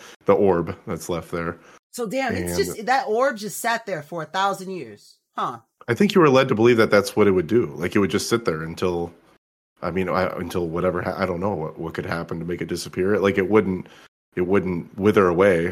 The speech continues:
Speaker 1: or anything like that. Um,
Speaker 2: I guess I had just assumed that maybe some, some Sith along the line in the Rule of Two had come back, 'cause Zana knew about it, so I assumed that Zana probably told Cognis something about it, and then maybe, like, somewhere down the line, someone was like, "Oh, hey,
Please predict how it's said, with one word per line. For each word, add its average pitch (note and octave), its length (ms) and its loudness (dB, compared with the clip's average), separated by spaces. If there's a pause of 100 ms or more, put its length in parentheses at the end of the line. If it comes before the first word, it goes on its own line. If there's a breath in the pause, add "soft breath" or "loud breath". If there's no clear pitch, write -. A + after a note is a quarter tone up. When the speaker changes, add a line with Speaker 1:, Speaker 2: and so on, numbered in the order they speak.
Speaker 1:
or F2 100 -4
anything E2+ 280 -8
like D#2+ 160 -8
that. F2 360 -4 (300 soft breath)
Um, D#2 520 -10
Speaker 2:
I F4 140 -4
guess G#4+ 320 -6
I A3 240 -2
had C4+ 220 -8
just A#3 240 -12
assumed G3 600 -10
that D#3+ 260 -8
maybe E3+ 280 -10
some, D#3 1040 -10
some D#3 300 -12
Sith D#3 400 -12
along C#3+ 440 -6
the C3+ 100 -14
line C3+ 760 -8
in C3+ 100 -14
the C3 80 -12
Rule C3+ 280 -12
of C3+ 80 -18
Two C#3 300 -14
had A#2+ 240 -16 (240)
come C#3 200 -10
back, C3 260 -10
'cause C#3+ 280 -10 (280)
Zana A3 360 0
knew F#3 140 -4
about C#3+ 300 -6
it, D#3+ 220 -14
so E3 100 -12
I D#3+ 100 -6
assumed E3+ 320 -10
that D#3 100 -12
Zana E3 360 -6
probably E3+ 260 -6
told D#3 280 -12
Cognis E3+ 420 -2
something C3 340 -12
about C3 280 -6
it, C#3 240 -12
and C3+ 200 -14
then C3+ 200 -12
maybe, C#3+ 280 -12
like, C3+ 180 -12
somewhere C#3 300 -14
down C#3 320 -10
the C#3 60 -12
line, C#3 220 -10
someone C3+ 320 -14
was B2+ 140 -14
like, C3+ 200 -10
"Oh, G#3+ 180 0
hey, F#3 340 -6